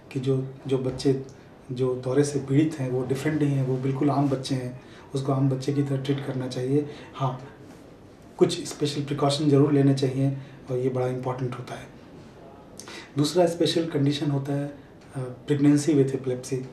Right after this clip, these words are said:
जैसा मैंने बताया कि बहुत सारी धारणाएं हैं हमारे समाज में कि कहीं ये माँ से बच्चे को तो नहीं जाता है, जाएगा, ये बिल्कुल गलत है। ऐसा कोई evidence नहीं है ये कहने को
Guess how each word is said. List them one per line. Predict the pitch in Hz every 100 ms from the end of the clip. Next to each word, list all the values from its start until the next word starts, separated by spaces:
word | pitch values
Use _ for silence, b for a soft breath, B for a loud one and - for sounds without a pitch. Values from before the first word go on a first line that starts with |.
| B B B B - - - - - -
जैसा | 143 139
मैंने | 139 143
बताया | 131 127 139 143
कि | 147 139
बहुत | 131 135 135
सारी | 135 139
धारणाएं | 135 127 135 143 143
हैं | 139
हमारे | 135 131
समाज | 131 131 123 123
में | 131 135 B B B -
कि |
कहीं | 135 127 127 135
ये | 131 131 131 B - - 135
माँ | 127 127 139
से | 139 135
बच्चे | 131 - 147
को | 139
तो | 131 131
नहीं | 135 131
जाता | 127 127 127
है, | 135 B B -
जाएगा, | 131 123 123 123 - -
ये | 127
बिल्कुल | 139 135 147
गलत | 127 127 -
है। | 135 135 B B B -
ऐसा | 143 139
कोई | 131 - 156
evidence | 139 131 135 -
नहीं | 135 135
है | 135
ये | 131
कहने | 127 123 127
को | 123 131